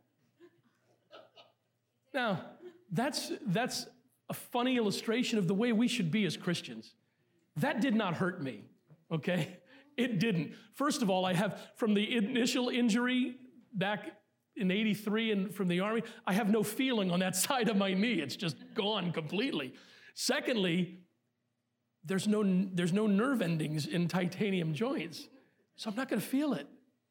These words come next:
There's i-, there's literally iron in my bones.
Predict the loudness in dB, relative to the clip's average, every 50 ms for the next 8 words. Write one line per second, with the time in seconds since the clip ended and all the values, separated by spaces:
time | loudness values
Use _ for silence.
0 | _ _ _ _ _ _ _ _ _ _ _ _ _ _ _ _ _ _ _ _
1 | _ _ _ _ _ -2 0 0 0 -2 -2 -2 0 0 2 2 2 2 4 4
2 | 4 4 4 4 4 4 4 4 4 2 2 0 -2 -2 -2 0 2 2 2 2
3 | 2 0 -2 -4 -6 -10 -14 _ _ _ _ _ _ -4 -2 0 0 0 -2 -2
4 | -2 -2 -2 -2 -2 -4 -6 -12 -16 -20 -20